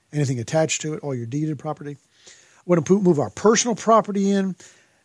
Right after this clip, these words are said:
You know, that's all our stuff, our pots, our pans, our tables, our chairs, all your untitled property, all the property that you own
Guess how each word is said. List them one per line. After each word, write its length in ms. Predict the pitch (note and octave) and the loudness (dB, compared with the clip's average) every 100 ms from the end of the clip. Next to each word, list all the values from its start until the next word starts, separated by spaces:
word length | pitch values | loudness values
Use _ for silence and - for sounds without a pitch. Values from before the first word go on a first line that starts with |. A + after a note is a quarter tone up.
| _ - | _ -4
You 120 | C4 | -2
know, 100 | F#3 | 2
that's 240 | A3+ C4 | 2 2
all 160 | A#3+ G#3 | 4 4
our 140 | D#3+ | 4
stuff, 640 | C#3+ - - C3+ - - - | 2 0 0 -6 -10 -20 -16
our 120 | D3 | -10
pots, 380 | C#3+ F3 C#3+ - | 0 2 2 0
our 60 | C#3 | -2
pans, 380 | E3 E3+ D#3 C#3+ | 2 4 2 0
our 80 | |
tables, 360 | D3 F#3 E3+ D3+ | 4 4 4 2
our 100 | D3+ | 0
chairs, 340 | - E3+ D3+ | -2 -2 -2
all 140 | F3+ G3+ | 0 2
your 180 | G3+ - | 2 2
untitled 640 | G#3 G3 - F3 D#3+ C3+ | 2 2 2 0 0 -2
property, 380 | - B2+ A2 A#2 | -6 -10 -12 -8
all 200 | G#3+ D4 | -4 -2
the 80 | C#4+ | -4
property 540 | - F#3+ F3+ F3 F3 - - - - - | 2 4 4 2 -2 -4 -20 -20 -12 0
that 180 | F3+ G3 | 2 4
you 140 | A#3 | 4
own 400 | F3 D#3+ D#3 | 6 4 2